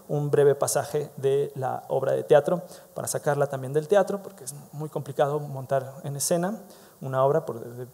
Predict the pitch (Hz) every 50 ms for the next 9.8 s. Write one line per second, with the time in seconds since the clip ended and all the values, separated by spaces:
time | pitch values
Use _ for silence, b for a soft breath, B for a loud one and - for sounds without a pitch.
0 | _ - _ - 135 123 127 - 147 147 151 160 147 139 143 139 131 - 147 143
1 | 127 - - 170 180 - - 151 139 127 120 117 123 117 - - 135 - 139 139
2 | 123 147 135 - 127 131 131 131 131 - - 135 127 - - - - - - -
3 | - - 139 135 131 - 151 135 123 123 139 135 143 143 151 156 151 170 180 190
4 | 185 208 226 - B B B B B B B B - 139 135 135 135 135 135 -
5 | - - 151 151 170 175 170 170 165 156 - 175 151 - - 185 175 175 175 170
6 | 165 - 147 147 147 147 147 143 143 160 160 165 160 156 151 156 151 B B B
7 | B B 143 135 143 135 131 139 139 139 139 139 - 135 120 123 - - 143 135
8 | 135 - 156 156 151 - - - - - - - - 139 131 127 123 123 - -
9 | - 151 143 143 147 143 143 135 - 123 123 131 135 135 143